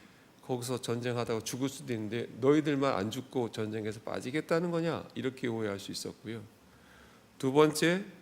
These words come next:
더 큰 문제는 신학적으로 이 땅은 하나님 주신 땅이 아니다라는 문제가 있었어요. 자칫하면 하나님이 약속하신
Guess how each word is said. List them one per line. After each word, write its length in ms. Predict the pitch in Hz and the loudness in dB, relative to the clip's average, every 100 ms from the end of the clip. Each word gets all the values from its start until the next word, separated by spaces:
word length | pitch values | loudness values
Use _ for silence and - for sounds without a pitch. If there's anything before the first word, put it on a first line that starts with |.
| - - - - - | -20 -20 -20 -20 -4
더 180 | 120 - | -4 -2
큰 120 | 127 | -2
문제는 520 | 120 113 110 110 135 | 0 0 0 0 -2
신학적으로 840 | 135 143 135 - 117 101 120 156 160 - - - - | -2 0 0 0 -4 -2 -2 -2 -6 -18 -20 -20 -8
이 80 | 170 | -4
땅은 560 | - 185 185 185 196 - - - | 2 4 4 0 -4 -12 -20 -8
하나님 380 | 170 160 143 | -2 0 0
주신 260 | 120 - 127 | -2 -6 -6
땅이 360 | 110 107 110 - | -6 -4 -6 -10
아니다라는 1080 | 90 85 104 113 78 82 - - - 90 104 | -12 -8 -4 -4 -6 -10 -20 -20 -8 -6 -6
문제가 420 | 90 90 90 82 - - | -8 -8 -10 -12 -14 -14
있었어요. 480 | - 90 - - - - - - - - - - - - - - - - - - - - - | -12 -12 -12 -16 -18 -20 -20 -20 -20 -20 -20 -20 -20 -20 -20 -20 -20 -20 -20 -20 -20 -20 -12
자칫하면 920 | 101 95 117 131 131 117 117 117 92 - - - - | -8 -8 -2 -2 2 2 2 0 -4 -10 -20 -20 -8
하나님이 400 | 131 135 131 131 | 0 0 2 2
약속하신 840 | 107 - 131 123 113 127 123 123 | 2 0 0 2 0 -4 -6 -6